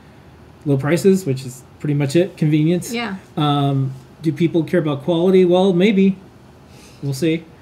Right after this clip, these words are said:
Speaker 2: Yeah, I mean, I think
Speaker 1: Um,
Speaker 2: they care about
Speaker 1: but there's,
Speaker 2: community,
Speaker 1: there's also
Speaker 2: but
Speaker 1: quality things on Amazon, too.
Speaker 2: Yeah.
Speaker 1: So it'll be interesting to see what happens, you know, next ten, fifteen years. The pandemic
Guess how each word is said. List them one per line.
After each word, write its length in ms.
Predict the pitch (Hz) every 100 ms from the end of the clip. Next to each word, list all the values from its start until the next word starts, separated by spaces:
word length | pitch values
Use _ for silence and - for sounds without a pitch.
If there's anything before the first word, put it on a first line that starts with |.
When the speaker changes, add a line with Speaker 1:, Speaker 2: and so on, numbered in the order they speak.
| -
Speaker 2:
Yeah, 120 | 403 415
I 40 |
mean, 100 | 151
I 40 | 294
think 120 | 147
Speaker 1:
Um, 40 |
Speaker 2:
they 80 | 294
care 160 | - 262
about 120 | 156
Speaker 1:
but 80 | 160
there's, 120 | 196
Speaker 2:
community, 480 | 254 294 226 208 196
Speaker 1:
there's 160 | 165
also 200 | 156 139 160
Speaker 2:
but 160 | -
Speaker 1:
quality 280 | - 156 160
things 220 | 156 175
on 80 | 185
Amazon, 280 | 226 220 233
too. 220 | 330 202 135 - -
Speaker 2:
Yeah. 340 | 220 226 214
Speaker 1:
So 420 | 190 - 170 160 165
it'll 120 | 170
be 140 | 196
interesting 640 | 233 247 233 214 196 185 180
to 140 | 180
see 240 | 139 180
what 260 | 156 156 160
happens, 680 | 143 147 165 156 139 - - - - -
you 100 | 147
know, 140 | 151 143
next 400 | 147 147 - -
ten, 180 | 180 143
fifteen 360 | 151 135 151
years. 280 | 151 143 131 - - -
The 80 | 143
pandemic 600 | 185 170 185 214 190